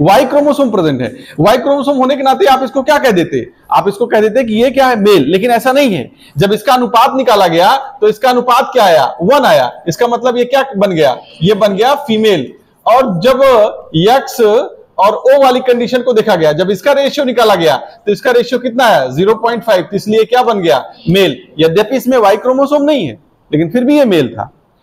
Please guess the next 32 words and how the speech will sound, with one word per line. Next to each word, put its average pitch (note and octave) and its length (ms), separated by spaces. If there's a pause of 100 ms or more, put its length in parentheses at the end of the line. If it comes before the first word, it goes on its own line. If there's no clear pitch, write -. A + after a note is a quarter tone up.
(220)
तो C4+ 60
देखो C#4+ 240
ये C#4+ 140
क्या C4 220
condition G3+ 520
है, C3 160
क्यों B3 560
इस F3+ 160
तरह G#3 140
से A3+ 160
घटनाएं G3 480
घटती D3+ 360
हैं। G#2 120 (260)
तो G3+ 80
देखो A#3+ 220
मेरी A#3+ 140
बात G3 260
सुनो, A#2 280 (880)
इसके - 200
पीछे A#3+ 240
कुछ B3 160
कारण F3+ 360
बनते A#2 280
हैं। A2 180 (640)
जब G#3+ 220
Kelvin A3+ 440
Bridge G#3+ 400
अपना G#3 300
experiment G#3+ 600
कर G#3 120
रहे C#3 100
थे, A2 180